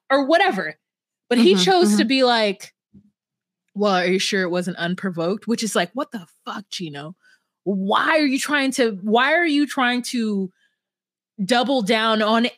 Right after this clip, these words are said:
Speaker 1: anything that happened with your ex?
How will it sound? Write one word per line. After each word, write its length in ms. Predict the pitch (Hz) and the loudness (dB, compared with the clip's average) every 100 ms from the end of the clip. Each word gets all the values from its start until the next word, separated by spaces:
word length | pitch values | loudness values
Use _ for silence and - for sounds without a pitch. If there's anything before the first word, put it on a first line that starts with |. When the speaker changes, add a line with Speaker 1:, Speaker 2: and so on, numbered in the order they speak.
| - | -6
Speaker 1:
anything 840 | 285 370 370 359 294 254 - 220 196 | -2 0 2 2 0 -2 -2 -2 -2
that 140 | 190 | -2
happened 420 | 208 202 202 190 | -2 -4 -4 -6
with 160 | 175 190 | -6 -8
your 180 | 175 165 | -8 -6
ex? 520 | 143 110 - - | -6 -6 -10 -12